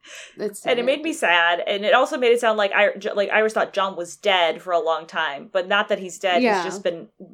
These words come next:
Speaker 2: away at work, basically.
Speaker 1: Yeah, and then we, heartless fools, know that her dad is dead and do not tell her.
Speaker 2: Yeah.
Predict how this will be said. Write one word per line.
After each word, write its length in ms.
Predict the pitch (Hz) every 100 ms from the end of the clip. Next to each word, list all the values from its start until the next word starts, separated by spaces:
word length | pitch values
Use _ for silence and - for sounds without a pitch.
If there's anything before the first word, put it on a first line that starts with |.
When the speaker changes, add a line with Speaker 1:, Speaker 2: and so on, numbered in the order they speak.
| _ -
Speaker 2:
away 340 | 190 180 170
at 160 | 135 -
work, 360 | 151 - - -
basically. 640 | 165 - - - 98 82 - _ _ _ - _ _ _
Speaker 1:
Yeah, 400 | 330 370 226 170
and 220 | 247 277 254
then 260 | 262 247
we, 360 | 247 330 302 262
heartless 520 | - 254 233 226 214
fools, 480 | 247 269 226 208 -
know 320 | 220 247 359
that 160 | 339 202
her 160 | 202 185
dad 240 | 175 180
is 160 | 214 208
dead 360 | 147 123 - -
and 200 | 240 226
do 140 | 254
not 220 | 208 175
tell 240 | 190 - 170
her. 240 | - 120
Speaker 2:
Yeah. 200 | 151 117